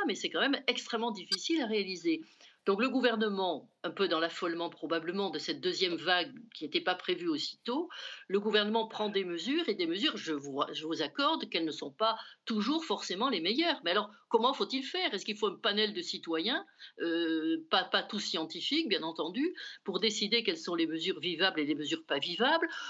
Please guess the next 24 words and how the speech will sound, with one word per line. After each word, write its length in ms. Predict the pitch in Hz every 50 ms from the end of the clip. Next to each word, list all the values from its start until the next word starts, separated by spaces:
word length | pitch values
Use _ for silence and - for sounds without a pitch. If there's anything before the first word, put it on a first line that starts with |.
| - - -
Moi, 140 | 175 202
je 80 | 208 214
crois 140 | 208 226 220
qu'il 100 | 214 -
faut 140 | - 196 190
partir 340 | 190 196 196 - - 175
de 60 | 165 165
l'économie, 560 | 160 160 - 175 165 165 165 165 175 175 165
parce 180 | - 151 151
que 100 | - -
l'arrêt 360 | 147 143 165 185 175 170 190 175
de 80 | 151
l'économie 480 | 147 143 - 165 147 151 147 151 151 139
est 100 | 131 -
un 80 | 139
drame. 320 | 143 139 175 247 285 302 262
Nous 120 | 170 139
avons 120 | 151 156 151
déjà 240 | 143 156 139 147
plus 220 | 143 - - 208 208
d'un 100 | 165 160
million 260 | 151 151 143 147 147
de 60 | 143
chômeurs, 500 | - - 147 139 147 175 208 254 311 320